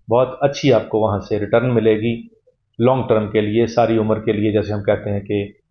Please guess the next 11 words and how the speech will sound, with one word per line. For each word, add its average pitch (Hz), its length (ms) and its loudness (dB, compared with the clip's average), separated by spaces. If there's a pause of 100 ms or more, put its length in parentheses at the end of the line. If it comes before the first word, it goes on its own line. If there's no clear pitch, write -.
(180)
अ, 110 40 -2 (380)
एक 110 120 -4
प्रॉपर्टी 113 360 0
बन 110 220 0
गई 110 80 0
जिसका 110 300 0
किराया 110 560 2 (380)
और 113 140 2
income 107 420 -4 (100)
आती 113 180 0
रहेगी। 101 400 -10